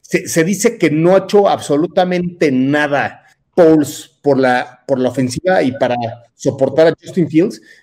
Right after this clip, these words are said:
pero, pero vemos también la cantidad de draft picks, eh, en, en posiciones bien interesantes, generando esta competencia. Veo esto y,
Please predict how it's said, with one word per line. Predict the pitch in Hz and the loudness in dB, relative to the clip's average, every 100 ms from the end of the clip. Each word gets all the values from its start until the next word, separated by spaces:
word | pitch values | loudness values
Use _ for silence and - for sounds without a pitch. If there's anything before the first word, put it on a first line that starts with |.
| _ | _
pero, | 147 151 151 151 - - _ | 2 4 6 4 0 -16 _
pero | - 160 | -2 2
vemos | 226 403 - | 2 0 -2
también | 147 139 151 180 - _ | -2 0 0 -2 -6 _
la | 156 131 | -8 -6
cantidad | 156 143 143 156 185 | -4 -4 0 0 2
de | 202 175 143 120 | 2 0 -4 0
draft | 160 147 - | 0 0 -8
picks, | 131 - - - - _ _ | -10 -10 -14 -16 -20 _ _
eh, | 143 131 | -8 -6
en, | 135 135 131 143 | -4 -2 -4 -4
en | 139 131 | -6 -4
posiciones | 135 175 196 | -4 -2 0
bien | 160 190 | 2 0
interesantes, | 180 - 151 143 - | -2 -6 -6 -8 -10
generando | - 131 170 | -6 -4 -4
esta | 170 151 | -4 -4
competencia. | 135 131 143 151 170 - - _ _ - | -4 -4 -4 -2 -2 -4 -8 _ _ -2
Veo | 123 233 233 | 4 6 6
esto | 220 - 240 185 - - _ _ _ | 2 2 2 2 0 -12 _ _ _
y, | 165 151 151 156 151 | -2 2 2 0 -8